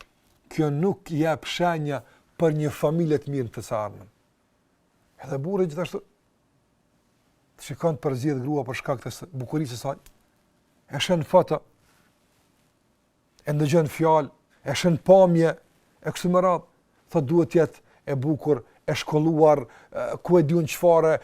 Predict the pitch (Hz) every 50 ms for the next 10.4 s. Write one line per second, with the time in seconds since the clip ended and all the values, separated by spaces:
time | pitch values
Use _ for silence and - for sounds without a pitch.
0 | - - 156 170 190 202 202 - 185 202 196 - - - 214 214 208 208 202 185
1 | 151 - - - 180 208 226 220 214 226 226 233 226 202 220 220 - - _ _
2 | _ _ _ _ - - - 175 175 139 - - 147 143 135 135 _ _ _ _
3 | _ _ _ _ _ _ _ _ _ _ _ _ _ _ _ _ _ _ _ _
4 | _ _ _ _ _ _ _ _ _ _ _ - - 196 202 165 - - 147 120
5 | - 110 80 - _ _ _ _ _ _ _ _ _ _ _ _ _ _ - -
6 | - - 127 139 156 160 143 143 127 - - 143 135 139 135 110 151 135 131 143
7 | - - 120 - - 151 151 160 160 147 123 - - 139 139 135 117 110 - 131
8 | - 127 117 110 98 - 131 123 113 107 - - 120 113 107 104 98 - - -
9 | - _ _ _ _ _ _ _ _ - - 160 151 151 139 - - 135 131 139
10 | 139 131 117 107 92 - -